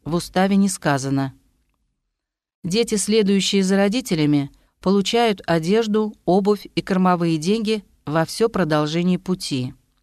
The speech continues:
Когда за осуждённым по доброй воле следует в ссылку его семья, то дети, достигшие четырнадцатилетнего возраста, отправляются только по собственному желанию.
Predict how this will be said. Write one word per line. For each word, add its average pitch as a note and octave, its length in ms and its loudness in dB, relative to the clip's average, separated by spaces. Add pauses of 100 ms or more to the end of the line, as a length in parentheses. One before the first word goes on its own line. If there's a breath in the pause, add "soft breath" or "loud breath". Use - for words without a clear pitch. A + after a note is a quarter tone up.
(840)
Когда F#3+ 340 2
за G#3 140 2
осуждённым G3 720 0
по F3+ 160 0
доброй F#3+ 320 2
воле F3+ 400 2
следует F3 480 0
в - 80 -14
ссылку F#3 480 0
его E3+ 240 0
семья, F3+ 500 0 (240)
то F#3 140 0
дети, A3+ 300 -2
достигшие F3+ 600 0
четырнадцатилетнего E3+ 1200 -2
возраста, G3+ 640 -2 (320 soft breath)
отправляются F#3+ 800 0
только A3 320 -2
по A3 160 -2
собственному F3+ 680 0
желанию. C#3+ 720 0